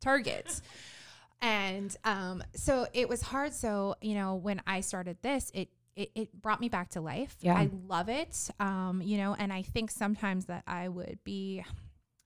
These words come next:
Speaker 1: further ahead if maybe I did a little bit less of the mom stuff, but that's not the mom I wanna be. So when those,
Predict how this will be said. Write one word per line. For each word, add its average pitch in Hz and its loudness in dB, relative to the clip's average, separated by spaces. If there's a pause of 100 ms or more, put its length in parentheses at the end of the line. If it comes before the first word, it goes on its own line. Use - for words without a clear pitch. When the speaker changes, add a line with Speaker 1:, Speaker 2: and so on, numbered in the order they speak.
(120)
Speaker 1:
further 302 6
ahead 202 2
if 208 -4
maybe 185 -2
I 170 0
did 180 -4
a 190 -4
little 185 -4
bit - -6
less 190 0
of 220 -4
the 254 0
mom 254 0
stuff, 254 -2
but 202 -2
that's 202 -4
not 202 -2
the 202 -6
mom 185 0
I 170 -2
wanna 170 -2
be. 208 -2
So - 0
when 202 0
those, 190 -2